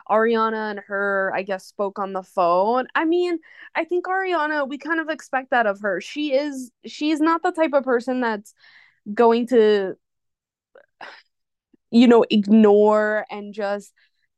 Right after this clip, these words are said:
kind of sulk, right? She'll be mature, but do you think that she is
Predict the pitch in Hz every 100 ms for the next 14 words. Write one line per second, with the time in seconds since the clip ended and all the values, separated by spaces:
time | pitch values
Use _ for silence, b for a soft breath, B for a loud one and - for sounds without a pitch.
0 | _ _ _ _ - 220 202 - - 226
1 | 190 180 233 - 247 226 226 254 262 -
2 | 226 - 330 320 285 311 294 233 - 226
3 | 220 160 123 214 _ _ - 233 214 240
4 | 269 277 269 262 269 311 302 - - 277
5 | 254 240 233 220 220 _ _ _ _ _
6 | _ _ _ _ _ _ - 208 208 208
7 | 208 208